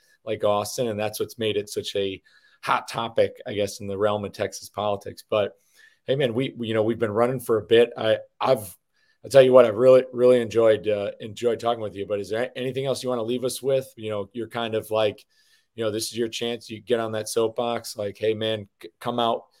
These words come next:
come out for, for Michael Rodriguez. You know, let's, let's save the thirty-fifth." You know,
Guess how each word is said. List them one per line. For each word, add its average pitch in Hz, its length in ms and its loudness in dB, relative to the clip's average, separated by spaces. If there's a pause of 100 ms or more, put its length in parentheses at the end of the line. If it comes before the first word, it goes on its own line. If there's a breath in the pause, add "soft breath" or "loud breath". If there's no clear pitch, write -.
(380)
come 113 140 -4
out 123 260 -2
for, 117 340 0
for 117 120 -12
Michael 117 320 -6
Rodriguez. 113 800 -2 (340)
You 104 100 -18
know, 101 80 -4
let's, 104 300 -4
let's 110 220 -6
save 113 160 0
the 104 80 -6
thirty-fifth." 117 720 0
You 104 100 -14
know, 104 80 -10